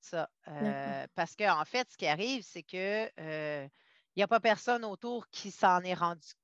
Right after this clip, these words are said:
Speaker 1: sais, qui, qui le savait ou qui, euh, qui pouvait comprendre. Même, c'est plusieurs années plus tard, je me souviens, parce qu'avec, euh, Noah, tu sais, ça l'a, il y a eu des histoires au niveau de la garde, au niveau de l'école. Tu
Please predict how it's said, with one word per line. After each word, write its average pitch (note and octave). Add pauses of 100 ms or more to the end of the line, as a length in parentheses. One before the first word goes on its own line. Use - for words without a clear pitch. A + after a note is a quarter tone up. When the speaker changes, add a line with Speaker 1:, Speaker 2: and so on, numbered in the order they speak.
Speaker 1:
sais, A3+
qui, -
qui -
le F3
savait G3
ou E3+
qui, D#3+
euh, C#3+
qui -
pouvait D#3+
comprendre. G#3 (480)
Même, G#3
c'est -
plusieurs G3+
années F3+
plus E3+
tard, F#3+
je D3
me D3
souviens, F3+
parce -
qu'avec, D#3+ (140)
euh, C#3
Noah, D3+
tu -
sais, F#3
ça D#3
l'a, C3 (260)
il D#3+
y D#3
a -
eu D3+
des D3
histoires F#3+
au F3+
niveau D#3+
de D3
la C#3+
garde, G#3+
au F3
niveau D#3+
de D3
l'école. G3+
Tu -